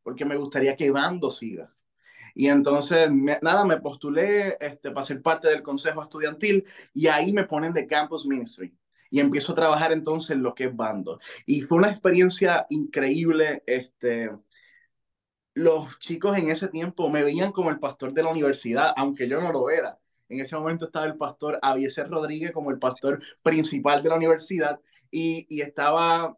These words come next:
el pastor, eh, ay, no recuerdo ahora mismo el nombre de él,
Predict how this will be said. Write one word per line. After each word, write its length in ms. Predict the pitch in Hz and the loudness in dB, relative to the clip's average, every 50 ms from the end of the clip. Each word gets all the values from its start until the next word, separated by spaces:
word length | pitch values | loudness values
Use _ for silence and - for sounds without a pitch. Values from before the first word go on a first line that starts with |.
| _ _ | _ _
el 160 | - 147 143 - | -16 -16 -14 -10
pastor, 680 | 147 135 - - _ - 139 147 151 156 160 160 156 - | -10 -10 -12 -12 _ -4 -2 0 0 2 0 0 0 -2
eh, 340 | - 139 135 135 131 131 123 117 113 113 113 - _ _ _ _ _ | -2 -4 -2 -2 -2 -2 -2 -2 -4 -6 -8 -10 _ _ _ _ _
ay, 200 | - - - 139 | -14 -14 -12 -10
no 80 | 123 123 | -8 -6
recuerdo 380 | 131 139 131 143 143 139 143 | -6 -4 -2 0 0 2 4
ahora 140 | 139 139 135 | 2 4 4
mismo 180 | 135 139 143 135 | 2 2 2 2
el 100 | 127 123 | 2 2
nombre 320 | 131 135 143 139 135 117 | 2 0 0 2 2 2
de 140 | 113 120 139 | 2 4 4
él, 220 | 143 127 120 - | 4 2 2 0